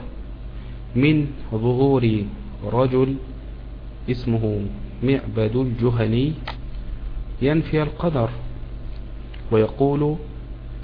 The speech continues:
"لا قدر، فهي فتنة كبيرة،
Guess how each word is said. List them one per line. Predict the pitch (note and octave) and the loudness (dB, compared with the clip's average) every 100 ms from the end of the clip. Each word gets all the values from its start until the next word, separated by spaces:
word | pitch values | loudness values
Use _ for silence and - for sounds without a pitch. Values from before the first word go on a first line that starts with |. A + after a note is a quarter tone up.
| - | -4
"لا | A#2+ D#3 | 0 0
قدر، | - C3+ A2+ G2+ - - - - - - - - - - - - - - - - - - - - - | 4 4 4 2 0 -6 -8 -10 -10 -10 -10 -10 -12 -12 -12 -12 -12 -10 -12 -12 -12 -12 -12 -8 2
فهي | A#2+ C#3+ D3 D3 D#3+ - - - - - - - - - - - - | 6 6 6 4 2 -4 -12 -12 -12 -12 -12 -12 -12 -12 -12 -12 -2
فتنة | D3+ D3 C3+ C3 B2 B2+ C3 B2+ - - - - - - - | 0 2 2 0 2 2 2 0 -4 -10 -10 -10 -10 -10 -4
كبيرة، | - C#3+ G3 C#3+ B2 B2 B2 | 0 4 4 4 4 4 2